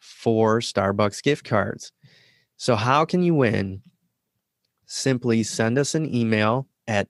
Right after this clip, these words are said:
ask the educator at h mark dot com. Tell us what you think of the podcast.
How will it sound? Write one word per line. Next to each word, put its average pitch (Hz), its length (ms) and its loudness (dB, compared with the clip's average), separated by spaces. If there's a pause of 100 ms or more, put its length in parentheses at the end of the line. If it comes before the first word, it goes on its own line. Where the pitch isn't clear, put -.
ask 127 420 0
the 160 160 2
educator 127 520 0
at 101 260 0
h 113 240 -2
mark 120 280 -2
dot 123 240 -4
com. 98 420 -4 (720)
Tell 151 240 0
us 165 200 0
what 165 160 -2
you 160 100 2
think 160 380 -2
of 123 160 -2
the 120 100 -2
podcast. 113 840 -4